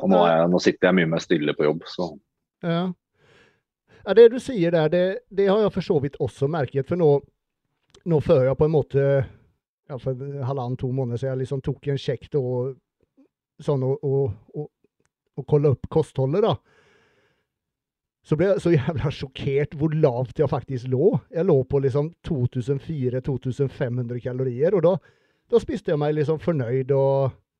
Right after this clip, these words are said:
Speaker 2: liksom det jeg hadde lyst på omtrent. Men, men det, det holder jeg vekta på, altså. Og da har jeg
Speaker 1: Mm.
Speaker 2: re-, relativt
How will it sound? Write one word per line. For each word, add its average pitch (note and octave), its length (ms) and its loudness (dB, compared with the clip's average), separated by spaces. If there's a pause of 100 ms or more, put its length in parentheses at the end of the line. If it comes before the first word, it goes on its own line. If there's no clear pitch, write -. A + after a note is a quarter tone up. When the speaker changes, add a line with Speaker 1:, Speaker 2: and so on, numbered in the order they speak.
(240)
Speaker 2:
liksom C#3+ 240 -2
det B2+ 100 -2
jeg A#2 60 -6
hadde A#2 180 -8
lyst G#2+ 240 -12
på A#2+ 80 -4
omtrent. D3+ 460 -4 (960)
Men, G#3 240 2
men F3+ 180 0
det, E3 220 4 (100)
det E3+ 160 2
holder D3+ 320 2
jeg C#3+ 80 2
vekta C3 320 -8
på, A#3 160 -6
altså. A#2 220 -6 (460)
Og E3 120 2
da C3+ 80 4
har D#3+ 140 4
jeg A3+ 160 4
Speaker 1:
Mm. F3 80 -2
Speaker 2:
re-, A3+ 260 2
relativt C#3 640 0